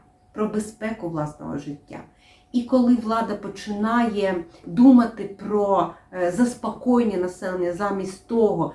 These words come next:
щоб казати тому населенню правду, це може привести для загибелі до великих жертв, доведено Маріуполя. Тож я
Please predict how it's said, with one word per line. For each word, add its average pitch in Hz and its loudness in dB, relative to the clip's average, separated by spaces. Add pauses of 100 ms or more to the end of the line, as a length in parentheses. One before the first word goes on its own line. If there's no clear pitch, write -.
щоб - -10
казати 202 -6
тому 190 -6
населенню 170 0
правду, 311 4 (400)
це 208 -2
може 208 -2
привести 185 -4 (220)
для 226 0
загибелі 254 6
до 214 -2 (160)
великих 277 6
жертв, 247 2 (220)
доведено 190 -2 (260)
Маріуполя. 185 -6 (480)
Тож - 4 (220)
я 269 4